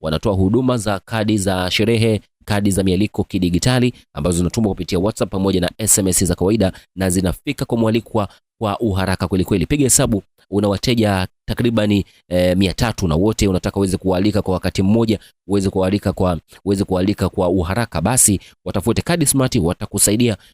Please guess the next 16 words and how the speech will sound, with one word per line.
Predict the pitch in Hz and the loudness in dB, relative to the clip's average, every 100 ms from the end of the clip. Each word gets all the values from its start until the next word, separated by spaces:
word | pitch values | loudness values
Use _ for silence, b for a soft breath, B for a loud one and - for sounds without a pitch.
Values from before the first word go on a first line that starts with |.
| - | -4
kuweza | 101 98 | -2 0
kuwaalika | 101 92 98 95 98 90 _ - | 0 0 0 0 -2 -4 _ -6
walikwa | 90 92 87 | -4 -4 -2
wako | 104 - | -4 -4
wote | 90 104 190 - 147 | -2 0 0 0 -2
kwa | - | 0
uharaka | 113 101 95 98 - 90 | -2 -2 -4 -4 -6 -4
kweli | 104 95 | -2 0
kweli. | 104 69 | 0 0
Namba | 80 95 | 0 0
yao | 139 | 0
ni | 147 | 0
sifuri | 143 131 | 0 -2
saba | 139 156 139 | 0 -2 -2
sita | - 147 | -2 -2
tano | 131 170 160 | 0 0 0